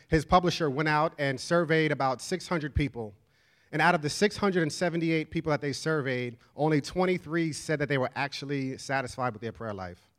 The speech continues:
So for those of you in here that are not math majors, that's only about three percent of people were actually satisfied. A three percent satisfaction rating. That's like being a Knicks fan, right? It's like, everybody's an, I'm a Knicks fan, don't worry about it.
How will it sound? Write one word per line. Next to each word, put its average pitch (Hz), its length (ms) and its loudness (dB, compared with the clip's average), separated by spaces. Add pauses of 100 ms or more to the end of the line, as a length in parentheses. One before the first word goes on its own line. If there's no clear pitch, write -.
(400)
So 151 120 -2
for 156 120 -2
those 165 220 8
of 156 80 2
you 156 220 6
in 156 80 4
here 147 180 2
that 135 100 -2
are 135 60 4
not 135 220 0
math 139 320 -2
majors, 135 240 -4
that's 156 180 2
only 160 180 2
about 143 240 2
three 160 240 2
percent 170 380 2
of 139 100 0
people 117 460 2 (360)
were 123 120 0
actually 131 320 0
satisfied. 107 680 -2 (560)
A 113 80 -4
three 202 240 4
percent 165 340 4
satisfaction 123 640 -2
rating. 92 300 -8 (440)
That's 120 160 -6
like 143 140 2
being 131 140 0
a 120 60 -2
Knicks 117 220 -4
fan, 87 440 -8
right? 127 200 -2
It's 117 140 -12
like, 117 160 -4 (560)
everybody's 185 460 10
an, 165 160 0
I'm 202 180 4
a 202 60 6
Knicks 170 240 6
fan, 156 340 4
don't 180 160 6
worry 156 220 8
about 143 260 4
it. 135 140 -2